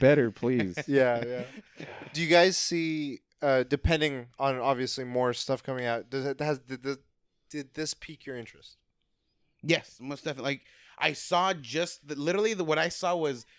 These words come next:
Speaker 3: when you said the journey begins. That's the only thing I saw, and I immediately was like, "Yes, I need to, I need this."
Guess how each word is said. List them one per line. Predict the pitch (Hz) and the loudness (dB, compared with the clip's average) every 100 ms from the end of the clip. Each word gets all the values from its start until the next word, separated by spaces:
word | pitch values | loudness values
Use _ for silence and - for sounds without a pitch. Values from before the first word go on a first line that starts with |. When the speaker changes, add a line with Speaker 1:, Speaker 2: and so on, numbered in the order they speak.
| _ | _
Speaker 3:
when | 143 147 | 0 2
you | 143 | 2
said | 170 135 | -2 -2
the | |
journey | 123 123 143 | -4 -6 -4
begins. | 143 131 104 120 143 170 - _ - | -4 -6 -8 -10 -10 -14 -20 _ -6
That's | 127 - | -4 -4
the | 135 | -8
only | 120 135 | -8 -10
thing | 139 131 | -12 -14
I | 117 | -12
saw, | - 107 90 | -12 -12 -8
and | 110 | -6
I | |
immediately | 110 117 120 | -4 -4 -4
was | 113 104 | -6 -4
like, | 98 - | -4 -8
"Yes, | 110 101 - | -16 -14 -12
I | 113 | -12
need | 110 | -12
to, | 95 | -14
I | - 104 | -14 -16
need | 101 92 | -16 -18
this." | 101 - | -18 -20